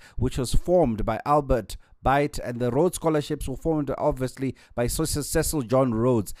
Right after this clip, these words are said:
And these trusts specifically exist to fund education. So that's another thing you quickly know about kuti trust inoshanda sei.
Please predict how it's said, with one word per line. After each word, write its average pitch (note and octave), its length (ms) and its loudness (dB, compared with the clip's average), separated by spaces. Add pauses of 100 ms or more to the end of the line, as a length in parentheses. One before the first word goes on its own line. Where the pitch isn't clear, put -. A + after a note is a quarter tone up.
(120)
And C#3 160 -4
these A#3+ 320 -2
trusts - 580 -2
specifically E3+ 960 -4 (600)
exist A#2 640 -4
to - 80 2
fund C3 460 2
education. G#2+ 800 -2 (460)
So F3 180 0
that's F3 280 2
another D#3+ 320 2
thing C#3+ 220 -2
you B2+ 320 0
quickly - 320 0
know B2 220 2
about G#2 380 0
kuti A2 220 -8
trust - 380 -4
inoshanda B2 520 -4
sei. G2+ 280 -8